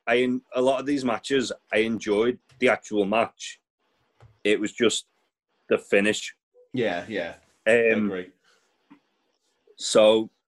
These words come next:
Speaker 1: yeah, he screams at, he hits, he hits, like, a big load of big strikes and a clothesline from hell on Keith, on Drew. Sorry, screams at Drew, "This is my chance." Drew reverses another cl-, uh, spirit bomb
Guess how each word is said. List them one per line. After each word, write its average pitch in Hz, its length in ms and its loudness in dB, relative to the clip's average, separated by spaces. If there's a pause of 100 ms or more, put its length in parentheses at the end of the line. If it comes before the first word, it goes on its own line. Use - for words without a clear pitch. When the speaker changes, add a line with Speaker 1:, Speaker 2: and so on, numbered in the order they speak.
(420)
Speaker 1:
yeah, 123 280 4 (960)
he 127 100 -2
screams 147 520 0
at, 156 100 -2 (160)
he 139 100 2
hits, 143 180 4 (200)
he 135 120 -2
hits, 135 180 0
like, 143 140 2
a 127 60 2
big 139 320 0 (160)
load 143 200 4
of 139 40 -4
big 131 140 0
strikes 113 380 -2
and 120 80 -6
a - 40 -14
clothesline 110 420 0
from 98 100 -10
hell 101 180 0
on 101 100 -4
Keith, 110 360 -8
on 107 260 0
Drew. 120 260 -2
Sorry, 117 360 -2 (440)
screams 139 460 0
at 127 100 -2
Drew, 123 180 2
"This 113 180 -2
is 117 60 -6
my 113 140 0
chance." 107 500 -2 (340)
Drew 131 280 4
reverses 131 420 4
another 123 420 2
cl-, - 140 -12 (160)
uh, 117 160 4
spirit 110 420 -4
bomb 110 240 2